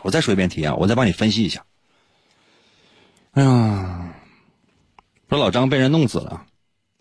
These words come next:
警察现在抓着两个嫌犯。第一个人说：“我没干。”第二个人说：“哎，我俩之中有一个说的是真话。”那请问是谁干的？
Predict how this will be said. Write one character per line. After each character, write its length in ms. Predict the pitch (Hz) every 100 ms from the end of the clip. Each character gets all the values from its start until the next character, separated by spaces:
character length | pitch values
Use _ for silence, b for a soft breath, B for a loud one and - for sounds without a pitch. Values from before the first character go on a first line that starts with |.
| _
警 160 | - 98
察 160 | 98
现 120 | 127 131
在 80 |
抓 180 | 107 120
着 80 | 151
两 140 | 92
个 80 | -
嫌 200 | - 80
犯。 220 | 101 90 - _ _ _ _ _ _ _ _ _ _ -
第 100 | 180
一 40 |
个 100 | 190
人 120 | 147
说 160 | 139 -
：“我 140 | 92 78
没 160 | 90
干。” 260 | 123 - - _ _ _ _ _ _ _ _ _ _
第 60 | 185
二 180 | 202 156
个 60 |
人 100 | 147
说 180 | 151 151 135
：“哎， 80 |
我 160 | 139 135
俩 140 | 131
之 120 | - 127
中 240 | 131 127 - _ _ _ _ _
有 160 | - 82
一 100 | 101
个 120 | 139
说 160 | - 87
的 80 |
是 60 | 87
真 200 | - 78
话。” 240 | 80 78 _ _ _ _ _ _ _ _ -
那 120 | -
请 180 | - 82
问 140 | 101
是 40 |
谁 220 | 95 - -
干 220 | 95
的？ 100 | 87